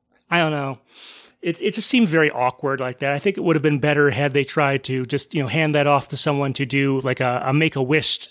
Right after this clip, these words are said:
uh, type of job on the, on the song to keep similar themes, but to work over there if they wanted to use that original melody. Um,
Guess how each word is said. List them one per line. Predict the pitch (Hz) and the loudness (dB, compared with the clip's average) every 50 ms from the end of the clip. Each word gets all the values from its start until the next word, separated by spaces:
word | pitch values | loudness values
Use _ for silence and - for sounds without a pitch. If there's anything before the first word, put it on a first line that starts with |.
| _ - - | _ -14 -12
uh, | 131 123 127 127 | -12 -10 -10 -12
type | - - 143 131 - | -6 -6 -6 -4 -4
of | 135 117 110 | -6 -6 -2
job | - 147 131 123 123 123 | 0 2 2 4 2 4
on | 127 117 117 120 120 117 | 2 2 2 0 -2 -2
the, | 117 | -2
on | 117 117 123 120 123 | -2 -2 0 -2 -2
the | 120 117 | 0 0
song | - - 147 127 123 120 117 117 117 117 - - - - - - - - - - | 2 2 2 2 2 0 -2 -2 -4 -6 -8 -12 -20 -20 -20 -20 -20 -20 -16 -12
to | - - 135 131 123 123 117 - | -4 -2 0 0 0 0 -2 -4
keep | - - 202 196 - | 0 0 0 2 2
similar | - - 202 185 170 156 151 | 0 2 2 2 2 2 -2
themes, | 139 - - 170 160 160 151 151 147 123 | -2 -2 0 0 2 2 2 0 -2 -2
but | - - 131 - | -4 -6 -6 -6
to | 131 131 127 123 | -6 -6 -6 -2
work | 117 143 139 - | -2 -2 0 0
over | 143 135 127 135 | -2 -2 0 2
there | 131 127 113 | 0 0 2
if | 175 165 - | 0 -2 0
they | - 160 151 | 2 0 2
wanted | 143 147 143 143 131 | 4 4 2 2 0
to | 139 143 | -2 -2
use | 139 139 135 117 | -2 -2 -2 -2
that | 131 127 120 | -2 -2 0
original | 127 131 127 113 123 123 117 113 113 113 _ _ - - - - - - _ _ _ _ - | 0 0 0 0 -2 -2 -2 -2 -4 -4 _ _ -20 -20 -20 -20 -20 -20 _ _ _ _ -2
melody. | 139 131 131 131 127 123 117 113 113 | 0 0 0 0 0 0 0 0 0
Um, | 113 113 113 120 - | -2 -2 -4 -6 -8